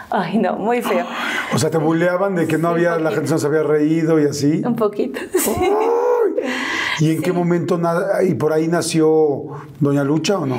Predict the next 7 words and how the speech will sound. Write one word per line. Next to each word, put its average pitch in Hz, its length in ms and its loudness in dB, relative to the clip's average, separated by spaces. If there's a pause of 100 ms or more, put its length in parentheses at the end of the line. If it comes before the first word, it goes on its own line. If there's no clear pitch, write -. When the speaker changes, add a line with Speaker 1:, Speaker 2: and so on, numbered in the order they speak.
(120)
Speaker 1:
Sí, - 440 0 (160)
justamente 339 800 0
yo 294 160 0 (320)
creo 302 240 0
que 294 120 -2
algo 269 280 -2
que, 214 540 0